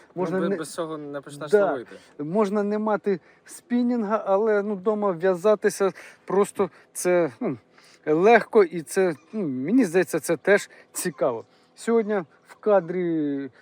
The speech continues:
Speaker 2: Андрій ловив кінетиком, інколи ікс-геймом. Ну, там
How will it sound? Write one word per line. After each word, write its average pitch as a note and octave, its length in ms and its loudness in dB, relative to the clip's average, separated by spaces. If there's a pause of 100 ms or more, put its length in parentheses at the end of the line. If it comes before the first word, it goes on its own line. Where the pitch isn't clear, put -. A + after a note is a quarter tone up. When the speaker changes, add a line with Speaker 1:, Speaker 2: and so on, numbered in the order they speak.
(160)
Speaker 2:
Андрій F3 540 -2
ловив E3+ 480 2 (260)
кінетиком, G#3 760 0 (480)
інколи G3+ 560 0 (280)
ікс-геймом. D3 960 0 (240)
Ну, E3+ 180 0 (160)
там F3+ 280 4